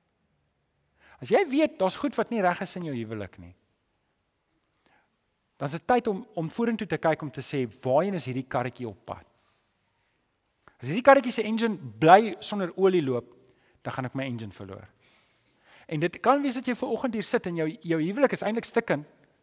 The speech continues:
Jy het dit reg gekry om op Facebook en oral 'n baie mooi prentjie voor te hou, maar eintlik weet jy goed is nie reg nie. Moet dit nie stikkend los nie.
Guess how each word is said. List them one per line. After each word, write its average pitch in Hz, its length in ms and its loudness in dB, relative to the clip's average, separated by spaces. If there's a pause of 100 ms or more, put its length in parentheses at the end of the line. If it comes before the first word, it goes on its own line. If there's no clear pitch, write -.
(140)
Jy 131 80 -2
het 135 80 0
dit 139 100 4
reg 175 100 10
gekry 240 240 0
om 208 80 0
op 175 100 -4
Facebook 208 380 2
en 165 80 0
oral 185 240 0
'n 143 140 -6
baie 165 200 4
mooi 190 180 -4
prentjie 180 360 -6
voor 185 240 -2
te 170 120 -2
hou, 123 80 2
maar 135 180 -4
eintlik 214 280 -4
weet 131 360 0
jy 151 80 -6
goed 127 200 -12
is 123 140 -12
nie 156 80 -8
reg 80 300 -18
nie. 76 100 -20 (640)
Moet 175 220 -4
dit 262 160 -4
nie 277 180 -4 (100)
stikkend - 640 -8 (200)
los 104 500 -10
nie. 110 160 -20